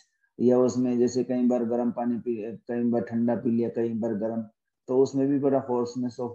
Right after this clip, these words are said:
voice हो जाता है और वो बड़ा दिक्कत करता है। उसी, उसका एक्यूट फेज में भी कई बार हमें, कई बार chronic लक्षण होते हैं और वो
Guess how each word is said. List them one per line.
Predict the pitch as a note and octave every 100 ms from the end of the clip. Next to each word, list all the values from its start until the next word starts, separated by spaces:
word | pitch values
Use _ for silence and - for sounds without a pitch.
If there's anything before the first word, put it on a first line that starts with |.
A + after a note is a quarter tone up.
| A2+
voice | A2 A2 A#2
हो | G#2+
जाता | G#2 G#2 A#2+
है |
और | B2 A#2+ A2+
वो | A2
बड़ा | G#2+ A2+ A2+ A2 - _ _ _ -
दिक्कत | A2 - A2
करता | - A2 - A2+
है। | A2+ - _ _ _ -
उसी, | C3+ D3+ D3+
उसका | A#1+ - B2+ C#3 - D3+ D3+ C#3+ C#3 B2+ -
एक्यूट | C3 D#3 D#3
फेज | - C#3+ C#3+
में | D3 C#3+
भी | D3
कई | C#3 C#3
बार | C3+ C3+ C3
हमें, | C3+ C3+ C#3 C3+ G2 A#2 A#2
कई | C#3
बार | C#3+ C#3
chronic | C3+ C3+ D3 C3+
लक्षण | C#3 C3+ C#3
होते | C#3 B2+ C3+
हैं |
और | C3+
वो | B2+ B2+ B2+ A#2 -